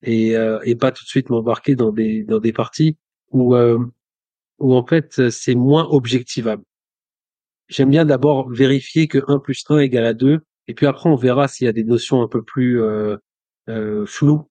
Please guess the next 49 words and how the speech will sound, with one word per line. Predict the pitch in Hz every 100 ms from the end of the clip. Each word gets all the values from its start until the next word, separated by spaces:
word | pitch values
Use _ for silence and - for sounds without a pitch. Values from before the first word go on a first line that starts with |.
| -
en | 113
fait, | - 120 117
en |
tout | - -
cas, | 123
ou | 120 117
dont | 127
les | 131 120
frontières | - 147 - 151
sont | - 123
un | 117
peu | 120
plus | - 120
floues. | - 120 - _ _ _ _ -
Mais | 113 113 110 113
ouais, | 123 202
il |
faut | - 123
pas | 110
sous-estimer. | - 117 120 185 226
Moi, | 156
je | 123
pense | - 120
que | - 113 107 - _ _ -
j-, | 135
j'ai | 123
des | 135
patients | 127 120 175
qui | - 120
viennent | 117
me | 117
voir | 117 160
et |
me | 123
disent, « | 113 110 131
Oui, | 151 151
euh, | 123 113 110
j'ai, | - 113
j'ai | 110 117
essayé | 113 131 131
des | 117 110
injections | 113 120 - 127
de | 120
Quinton, | - 123 123 147 139
ça | 117
m'a | 110
fait | - 110
du | 110
bien. » | 117 120